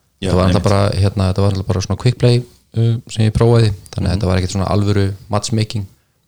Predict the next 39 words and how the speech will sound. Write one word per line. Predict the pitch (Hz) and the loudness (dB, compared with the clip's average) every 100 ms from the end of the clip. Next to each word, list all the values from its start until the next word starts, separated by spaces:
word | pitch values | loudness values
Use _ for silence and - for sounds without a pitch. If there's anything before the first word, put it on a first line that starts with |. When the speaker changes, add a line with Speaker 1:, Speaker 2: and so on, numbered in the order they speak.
| _ - | _ -8
Speaker 2:
þannig | 82 | -4
að | |
voru | 85 85 | -2 -4
allir | 90 | -2
að | 90 | -2
læra, | 90 92 87 | -2 -2 -2
það | 90 | 0
var | |
enginn | 92 92 95 | -2 -2 -4
að | - | -2
gera | 98 101 | -2 -2
neitt | 92 | -2
að | |
viti | 85 113 - 117 95 | 0 -2 -2 -6 -4
og | 92 | -6
þá | - 92 | -4 -4
fann | 101 104 | -2 -2
maður | 101 110 | -2 -4
lítið | 110 104 | -6 -4
fyrir | 110 110 104 | -2 0 -2
að, | - | -2
að, | 104 104 | -4 -4
að | 98 | -6
var, | 104 113 - _ - | -6 -10 -12 _ -12
að | 110 | -6
væri | 107 | -4
búið | 98 104 | -2 -2
að | - | 0
fækka | 110 113 | -2 -2
svona | 113 113 | -2 0
þeirri | 107 | -2
fimm | - 123 135 131 - | -2 -4 -2 -6 -6
í | 110 | -2
liði. | 117 127 117 - _ _ _ | 0 0 -2 -8 _ _ _
Speaker 1:
Mhm. | 98 101 123 - - _ _ _ _ _ _ _ - - | -6 -6 -8 -14 -20 _ _ _ _ _ _ _ -20 -8
Speaker 2:
En, | 87 90 | -6 -4
hérna, | 90 - 92 90 92 | -4 -4 -4 -2 -2
alltaf | - 107 | -2 -2
einn, | - - | -4 -16